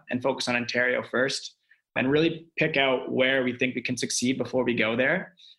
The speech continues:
because it is hyper-focused. Like, we wanna make sure that we don't get distracted with looking into the States because it's such a big market, especially for beer drinkers.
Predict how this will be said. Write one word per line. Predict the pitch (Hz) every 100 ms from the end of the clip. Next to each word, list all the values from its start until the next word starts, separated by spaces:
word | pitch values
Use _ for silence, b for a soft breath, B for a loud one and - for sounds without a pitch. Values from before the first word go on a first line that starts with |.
| -
because | - 127 131
it |
is | 143
hyper-focused. | - 139 127 123 123 123 180 -
Like, | 135
we | 123
wanna | 123 123 120 117 - _ _
make | 139 -
sure | 135
that |
we | 139
don't | 131 127
get |
distracted | - - 139 127 - 117
with | 113
looking | 131 123 123
into | 120 120
the |
States | 117 139 113 - -
because | 113 123
it's | 117 -
such | 139 135
a |
big | 127 123
market, | 123 123 110 - -
especially | - 127 127
for | 123
beer | 117 120
drinkers. | 120 120 131 196 202